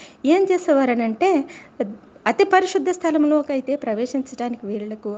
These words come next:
అర్హత లేదు కాబట్టి ఏం చేసేవారంటే ప్రధాన యాజకునికి నడుముకు కట్టినటువంటి తాడు మందిరపు ఆవరణం వరకు ఉండేది కాబట్టి ఆ తాడు పట్టుకుని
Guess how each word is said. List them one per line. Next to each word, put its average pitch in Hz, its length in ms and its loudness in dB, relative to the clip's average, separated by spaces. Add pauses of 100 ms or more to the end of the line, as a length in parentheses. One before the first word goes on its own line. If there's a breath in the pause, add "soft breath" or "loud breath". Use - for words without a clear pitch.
(140)
అర్హత - 360 -8
లేదు 220 340 -2
కాబట్టి 254 640 -4 (380 loud breath)
ఏం 247 160 6
చేసేవారంటే 226 680 2 (400 loud breath)
ప్రధాన 262 400 6
యాజకునికి 269 720 4 (480)
నడుముకు 320 440 4
కట్టినటువంటి 247 720 -4
తాడు 269 720 0 (440 loud breath)
మందిరపు 254 720 0
ఆవరణం 294 560 4
వరకు 285 300 -2
ఉండేది 254 380 -2
కాబట్టి 214 480 -8
ఆ 269 140 -10
తాడు 226 500 -4
పట్టుకుని 262 720 -4